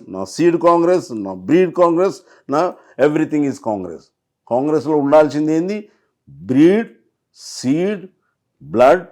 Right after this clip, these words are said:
బాడీ. ఇవి ఉన్నప్పుడు కాంగ్రెస్ వాళ్ళు తప్పకుండా మళ్ళీ కాంగ్రెస్ కార్యకర్తకు, కాంగ్రెస్ నాయకునికి మేము సపోర్ట్ చేస్తాం. రేపు పొద్దున కూడా ఏం జరిగినా కానీ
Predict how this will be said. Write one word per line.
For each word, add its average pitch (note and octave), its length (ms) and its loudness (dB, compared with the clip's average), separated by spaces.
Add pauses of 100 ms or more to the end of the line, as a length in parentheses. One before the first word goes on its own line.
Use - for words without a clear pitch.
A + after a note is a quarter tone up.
(480)
బాడీ. G#2+ 500 -2 (560)
ఇవి G#2+ 120 -6
ఉన్నప్పుడు D#3 540 0 (340)
కాంగ్రెస్ C#3 400 -2
వాళ్ళు D#3 200 -4
తప్పకుండా D3 600 -6
మళ్ళీ C#3 280 -4
కాంగ్రెస్ A2 380 -8
కార్యకర్తకు, G#2+ 760 -10
కాంగ్రెస్ G2 340 -10
నాయకునికి G#2+ 540 -12 (120)
మేము G2 140 -14 (100)
సపోర్ట్ F2+ 340 -14
చేస్తాం. F3 340 -6 (380)
రేపు E2 140 -14
పొద్దున E2+ 280 -10
కూడా C#3+ 200 -2
ఏం C#3 280 -2
జరిగినా D3 380 0
కానీ F#3+ 320 -2